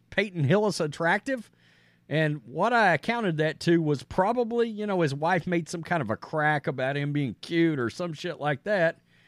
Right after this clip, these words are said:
And Josh McDaniels, who's obviously got some kind of an ego issue that is out of control, that causes him to lose all ability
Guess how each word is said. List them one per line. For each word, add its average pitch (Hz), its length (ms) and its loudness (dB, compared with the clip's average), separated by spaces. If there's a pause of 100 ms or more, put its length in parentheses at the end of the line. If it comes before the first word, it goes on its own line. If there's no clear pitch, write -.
(360)
And 160 440 2 (140)
Josh 214 380 2
McDaniels, 185 760 -2
who's 151 340 -2
obviously 190 580 2
got 170 360 2
some 226 320 -4
kind 180 320 -2
of 131 100 -4
an 117 240 -4
ego 156 560 4
issue 120 640 -2 (480)
that 139 180 2
is 123 180 0 (120)
out 208 220 4
of 208 120 6
control, 143 600 4
that 120 200 -6
causes 196 400 0
him 175 220 -2
to 143 320 2 (340)
lose 240 600 2
all 226 400 4
ability 165 600 6